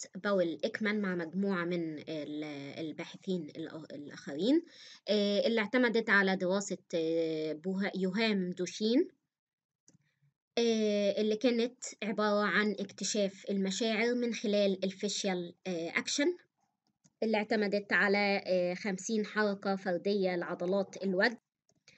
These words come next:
زي ما احنا شايفين، آه، عندنا ده جزء من الدراسة في الصورة دي، ودي كانت من أقدم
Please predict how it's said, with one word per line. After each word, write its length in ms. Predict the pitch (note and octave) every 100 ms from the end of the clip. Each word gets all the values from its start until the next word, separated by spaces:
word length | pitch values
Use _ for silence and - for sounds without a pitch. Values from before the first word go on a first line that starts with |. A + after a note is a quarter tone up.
| _ _
زي 300 | G#3 A#3 A3
ما 80 | G#3
احنا 240 | G3+ G#3+ F#3+
شايفين، 640 | F#3+ D#3 - F3 F3 F3 - -
آه، 480 | E3 D#3 D3+ C#3 C#3
عندنا 480 | D#3+ E3+ F3 F3+ - _ _ -
ده 120 | F3+ E3+
جزء 220 | E3+ - - - _ E3+
من 120 | E3+
الدراسة 560 | - D3 D3 - A#3+ - _ _
في 80 | -
الصورة 400 | - - E3 D#3 D#3+
دي، 160 | A#3 - _ _ _ _ _ _ _ _ _ _ _ _ G3
ودي 220 | F#3+ F#3+
كانت 380 | F#3+ F3+ F3+ F3
من 100 | E3
أقدم 440 | F3+ D3+ F#3